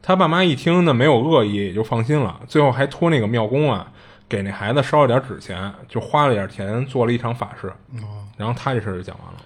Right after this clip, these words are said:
Speaker 2: 哎，那你说他要没恶意，他前面那表情变成那样了，那什么意思？就看见有大师来了，怂了呗？
Speaker 1: 那没，没有大师来啊。
Speaker 2: 就这庙，庙公嘛。
Speaker 1: 庙公没跟人去。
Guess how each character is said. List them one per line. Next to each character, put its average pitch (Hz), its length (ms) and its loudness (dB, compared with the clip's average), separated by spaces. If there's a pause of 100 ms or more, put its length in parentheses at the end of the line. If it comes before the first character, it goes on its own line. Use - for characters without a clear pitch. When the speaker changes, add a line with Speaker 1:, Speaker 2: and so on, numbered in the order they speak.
(100)
Speaker 2:
哎， 196 80 -4
那 220 140 2
你 107 120 -4
说 156 160 -6
他 190 200 -4
要 185 100 0
没 120 220 -2
恶 196 180 2
意， 127 140 0
他 131 80 -2
前 98 280 -4
面 156 220 2
那 147 120 2
表 80 220 -6
情 107 140 -4
变 139 120 2
成 131 140 2
那 156 200 2
样 92 260 -2
了， 82 240 -8 (600)
那 110 80 -6
什 - 100 -8
么 90 80 -6
意 120 80 0
思？ 113 140 0
就 110 100 -6
看 147 200 -2
见 139 80 2
有 104 100 0
大 104 160 -4
师 147 180 0
来 104 200 2
了， 117 100 0
怂 85 240 -10
了 117 100 -2
呗？ 92 200 -2 (800)
Speaker 1:
那 120 100 -4
没， 110 140 -2
没 113 140 -2
有 214 100 0
大 104 180 -4
师 - 140 -10
来 92 120 -8
啊。 92 220 -10 (220)
Speaker 2:
就 147 140 0
这 143 80 4
庙， 139 180 2
庙 123 220 2
公 131 140 0
嘛。 101 340 -2 (100)
Speaker 1:
庙 170 180 2
公 175 140 2
没 185 140 4
跟 190 100 0
人 107 100 -2
去。 98 200 -8